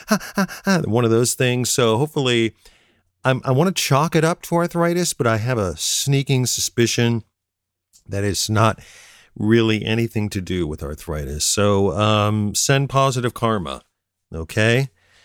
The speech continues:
I have to apologize for not uploading a new episode last week. It was a very busy, filled week,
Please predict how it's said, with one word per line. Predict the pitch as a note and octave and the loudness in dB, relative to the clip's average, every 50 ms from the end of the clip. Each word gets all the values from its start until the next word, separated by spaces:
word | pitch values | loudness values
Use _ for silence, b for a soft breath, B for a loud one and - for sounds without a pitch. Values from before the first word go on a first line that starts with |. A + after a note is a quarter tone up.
| b b b b b b b b b b b _ - | b b b b b b b b b b b _ 0
I | B2+ C#3 C#3+ C#3 | 2 4 4 4
have | C#3 D#3+ F3+ - | 4 2 2 2
to | - C#3 | 0 0
apologize | A#2+ - A2+ C3 D#3 G3 A#3 G#3+ D3+ A#2+ C3 A#2 A2+ A#2 A#2+ C3 C#3 - | 0 0 0 0 0 2 2 0 2 2 2 2 2 2 2 0 0 -2
for | - - C#3 C3+ C3 C3 C3 C3 C3 C3 B2+ - - | -2 -2 0 0 2 2 2 2 2 2 0 -2 -4
not | A#2 B2 B2 B2 B2 B2 C3 C#3+ D3 - - - - | -4 -2 0 0 2 2 2 0 0 -2 -6 -6 -4
uploading | B2 C#3 - - B2+ A#2+ A#2 A#2 A2+ A2+ A2+ A2 A2 A2 | -4 -4 -2 -2 0 2 2 4 4 2 2 2 0 0
a | A2 | 0
new | A2 A2 G#2+ G#2+ | 0 2 2 2
episode | G#2+ A2+ - A#2 - - - G#2+ G2 G2 | 0 -2 -2 -4 -4 -2 -2 -2 -2 -2
last | F#2+ G2+ F#2+ G2 F#2+ - - - | -2 -2 -2 -2 -2 -4 -4 -4
week. | G#2 G#2+ G#2 G#2 - - | -2 0 0 -2 0 -2
It | A#2+ A2+ A2 | -2 -2 0
was | A2 G#2+ G#2+ G#2+ G#2 G#2 G#2 G#2 G#2 G#2 G#2 G2+ - - - | 0 2 4 4 4 4 4 4 2 2 0 -2 -4 -2 0
a | A#2 A2+ A2+ A2+ A2+ | 0 0 2 0 0
very | G#2+ G2 G2 G#2+ C3 C#3+ D3 D3+ D3+ D3+ D3 D3 C#3+ C#3+ C#3+ C#3 C#3 C#3 - _ b b b b b b b b b b b b b b b b _ _ _ _ _ _ _ _ _ _ _ - _ _ - - A#2+ G#2 F2 | -2 -4 -4 -2 0 2 2 2 2 2 2 2 2 2 2 2 0 0 -4 _ b b b b b b b b b b b b b b b b _ _ _ _ _ _ _ _ _ _ _ -20 _ _ -10 -8 -8 -4 0
busy, | F2+ C#3 D3+ D#3+ C3 C#3+ D#3 D#3 D#3 D#3 D3+ | 4 4 4 4 4 4 4 4 4 4 2
filled | - - - - D3+ D#3 D#3 D#3+ E3 E3 D#3+ B2+ A#2+ | 0 -4 -2 2 4 4 6 6 4 2 2 0 -2
week, | A2 A#2 A#2+ A#2 A#2 A2+ - - - - B | -2 -2 0 0 0 -2 -4 -8 -12 -14 B